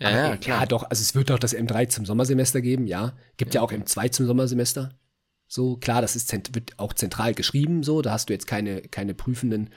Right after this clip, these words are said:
Speaker 2: aus den
Speaker 1: Ja.
Speaker 2: Kliniken. Aber ja, ich glaube, ich bin mir ziemlich
Speaker 1: Ah,
Speaker 2: sicher, weil
Speaker 1: okay.
Speaker 2: es gibt ja immer wieder Leute, die in den B-Turnus rutschen.
Speaker 1: Ah,
Speaker 2: Oder in den
Speaker 1: okay, ja.
Speaker 2: B-Turnus
Speaker 1: Ja,
Speaker 2: gehen.
Speaker 1: weil, weil, weil das kam mir gerade so im Gedanken irgendwie so
Speaker 2: Ja.
Speaker 1: plötzlich, also.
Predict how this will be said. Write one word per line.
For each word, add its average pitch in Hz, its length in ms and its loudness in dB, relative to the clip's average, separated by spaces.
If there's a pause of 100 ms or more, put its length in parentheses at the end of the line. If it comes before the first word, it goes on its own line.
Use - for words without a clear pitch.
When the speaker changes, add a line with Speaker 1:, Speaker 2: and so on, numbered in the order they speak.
(300)
Speaker 2:
aus 107 240 -4
den 104 120 0
Speaker 1:
Ja. 101 40 -2
Speaker 2:
Kliniken. 143 540 2 (360)
Aber 107 280 0
ja, 85 240 -2
ich - 80 -8
glaube, 92 240 -4
ich - 60 -10
bin 98 100 -6
mir 95 100 -6
ziemlich 80 240 -6
Speaker 1:
Ah, - 100 -6
Speaker 2:
sicher, - 140 -4
weil 80 100 -4
Speaker 1:
okay. 110 80 -2
Speaker 2:
es 98 60 -4
gibt - 160 -2
ja 135 60 4
immer 131 260 2
wieder 123 180 2
Leute, 92 280 -4
die 95 140 -6
in 92 80 -4
den 87 120 -8
B-Turnus 85 460 -8
rutschen. 82 320 -10 (760)
Speaker 1:
Ah, 127 240 0
Speaker 2:
Oder 104 100 -8
in - 80 -6
den 101 80 -2
Speaker 1:
okay, 95 80 -4
ja. 104 60 -2
Speaker 2:
B-Turnus 104 220 -2
Speaker 1:
Ja, 120 60 6
Speaker 2:
gehen. 117 80 4
Speaker 1:
weil, 117 180 2
weil, 113 160 -2
weil 113 140 2
das 104 180 -4
kam 139 180 0
mir 147 80 -2
gerade 98 280 0
so 101 60 0
im 98 120 -2
Gedanken 113 400 -6
irgendwie 95 280 -6
so 95 100 -10
Speaker 2:
Ja. - 40 -20
Speaker 1:
plötzlich, 90 460 -8
also. - 140 -10